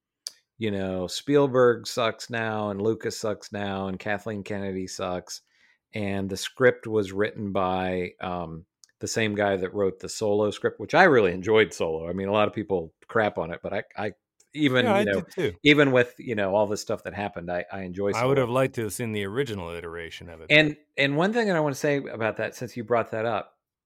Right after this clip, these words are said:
Speaker 1: you know, and who knows what, ex-, you know, you just got the media stories.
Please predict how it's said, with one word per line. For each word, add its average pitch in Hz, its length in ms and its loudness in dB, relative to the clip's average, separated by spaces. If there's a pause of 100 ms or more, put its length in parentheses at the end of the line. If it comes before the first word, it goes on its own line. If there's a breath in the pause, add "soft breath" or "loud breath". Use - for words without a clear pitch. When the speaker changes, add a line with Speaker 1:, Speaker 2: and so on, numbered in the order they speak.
(460)
Speaker 1:
you 127 160 0
know, 113 120 4
and 110 80 -2
who 160 160 4
knows 139 320 6
what, 107 280 4
ex-, 95 280 -6
you 113 140 -4
know, 101 60 0
you 98 160 0
just 110 200 -6
got 101 180 2
the 101 80 -2
media 98 400 0
stories. 87 580 -6